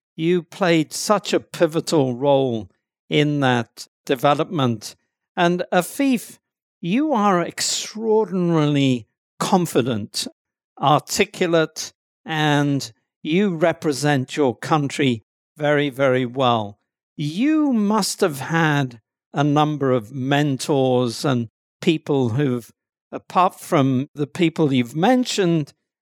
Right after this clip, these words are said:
connected with Reedy Ra or Lux, but tell us about the people that have influenced your career to give you that confidence and that eloquence.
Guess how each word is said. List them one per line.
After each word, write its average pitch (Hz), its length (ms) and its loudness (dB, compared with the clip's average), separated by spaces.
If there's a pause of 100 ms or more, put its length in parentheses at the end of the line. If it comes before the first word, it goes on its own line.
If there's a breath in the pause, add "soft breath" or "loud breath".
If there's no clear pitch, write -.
(140)
connected 143 720 -2
with 123 180 -8
Reedy 165 320 0
Ra 156 320 0
or 123 260 -2
Lux, 156 600 -2 (380)
but 180 280 2 (540)
tell 311 240 2
us 269 140 0
about 180 520 0
the 147 320 0 (140)
people 170 440 0
that 131 160 4
have 123 200 0
influenced 156 840 0
your 139 200 4
career 135 580 0 (380)
to - 180 -4
give 170 440 -2
you 151 220 0
that 135 320 -8
confidence 143 800 2
and 127 180 2
that 131 220 0
eloquence. 139 840 0